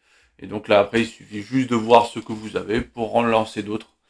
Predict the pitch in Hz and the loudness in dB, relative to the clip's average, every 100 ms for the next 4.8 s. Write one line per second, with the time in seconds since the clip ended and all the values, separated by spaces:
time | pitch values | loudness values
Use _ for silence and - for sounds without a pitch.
0 | - - _ 107 107 123 117 113 110 120 | -20 -20 _ -8 -2 0 0 6 8 10
1 | 139 135 - - 127 143 127 131 127 127 | 8 6 -2 0 2 4 4 2 0 2
2 | 127 135 139 135 131 131 131 123 139 135 | 4 6 4 2 -4 -2 0 2 0 0
3 | - 123 - - 127 123 113 - 123 135 | -2 -4 -2 2 2 4 0 -2 2 2
4 | 135 123 117 123 123 120 135 | 2 -2 -2 0 0 -2 -12